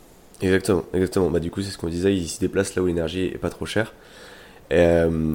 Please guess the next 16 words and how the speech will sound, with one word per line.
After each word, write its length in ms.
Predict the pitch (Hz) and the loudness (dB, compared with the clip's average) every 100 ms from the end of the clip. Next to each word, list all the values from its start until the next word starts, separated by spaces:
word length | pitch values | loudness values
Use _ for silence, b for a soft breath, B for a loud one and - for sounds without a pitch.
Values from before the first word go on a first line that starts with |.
| - | 0
donc 180 | 92 95 | 0 6
là, 200 | 120 107 | 8 8
en 40 | |
fait, 200 | 92 104 | 6 2
les 80 | 90 | 0
fermes 180 | 98 92 | 2 4
de 40 | |
minage, 280 | 92 101 104 | 6 6 6
bah, 80 | 82 | 2
c'est 140 | - - | -2 -4
souvent 360 | - 95 98 | -4 2 2
détenu 300 | 87 82 95 | 2 0 -2
par 160 | 85 80 | 0 0
des 120 | 78 | 0
grosses 260 | 80 87 82 | 2 2 0
entreprises. 460 | - 82 131 147 | -2 0 0 0